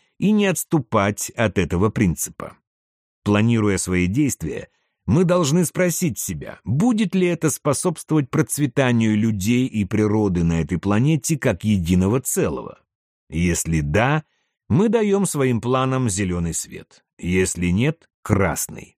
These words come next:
Точка. И это недалёкая мечта, это уже происходит. Вместе с известной индийской писательницей Аруданти Рой мы можем сказать: «Другой мир не только возможен,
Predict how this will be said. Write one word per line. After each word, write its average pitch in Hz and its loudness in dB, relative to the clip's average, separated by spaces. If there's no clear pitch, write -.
Точка. 90 -2
И 233 2
это 226 0
недалёкая 190 2
мечта, 139 -2
это 160 0
уже 170 2
происходит. 170 -4
Вместе 156 0
с - -2
известной 160 0
индийской 143 0
писательницей 143 -2
Аруданти 135 0
Рой 175 0
мы 190 2
можем 170 0
сказать: 95 -6
«Другой 160 2
мир 165 2
не 160 2
только 175 0
возможен, 113 -2